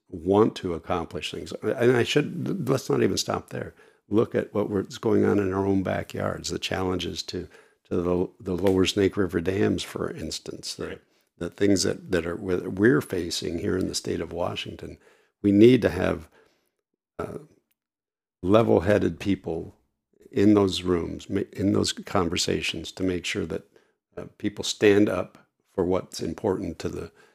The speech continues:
Speaker 1: to the people that live here. You know, I've, I've been, I was born and raised in Central Washington. My family's been here for several generations. I'm gonna die here. Our business is here. My family's here. Um,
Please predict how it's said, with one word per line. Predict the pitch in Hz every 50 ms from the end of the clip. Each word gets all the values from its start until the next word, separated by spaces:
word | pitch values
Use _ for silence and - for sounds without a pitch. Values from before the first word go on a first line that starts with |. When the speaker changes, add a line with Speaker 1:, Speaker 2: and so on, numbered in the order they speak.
| _ _
Speaker 1:
to | _
the | 90 90
people | - - 90 - - 85
that | 82 90 -
live | - 90 90 87 85
here. | - - - _ _ _ _ _ _ _ _ _ _ _ _ _ _ _ _ _ _ _ _ - - _ _ _ _ _ _ _ _ _
You | 92 92
know, | - -
I've, | - 104 104 104 - -
I've | - 101 101 101 -
been, | - 90 95 - - _ _
I | - 92
was | 85 - - -
born | - - - 98 95 101
and | 101 95 90
raised | 92 92 95 98 101 95 - - - - - - - _ _ _
in | - 82
Central | - - 101 90 - - 101
Washington. | 87 - 92 87 - - - 101 - - 92 92 - - -
My | - 78
family's | 78 - - 98 92 95 98 95 92 87
been | - 95 90 87
here | 87 95 95
for | 90 - -
several | 90 - 92 92 90 90 90
generations. | 85 90 92 87 87 87 87 90 90 87 - - 95 87 87 95 - - - - _ _ _ _ -
I'm | 95 101
gonna | 101 87 80
die | 80 80 95 92 92 95 101 95
here. | 87 95 98 90 90 92 95 98
Our | 92 85 82
business | 85 87 104 104 95 104 101 90 -
is | 101 87
here. | 87 92 92
My | 90 78 73
family's | - - - 104 98 95 98 95 95 92 85 85
here. | 90 87 87 87 - _ _ _ _ _ _ _ _ _ _ _ _ _ _ _
Um, | 82 82 78 80 85 85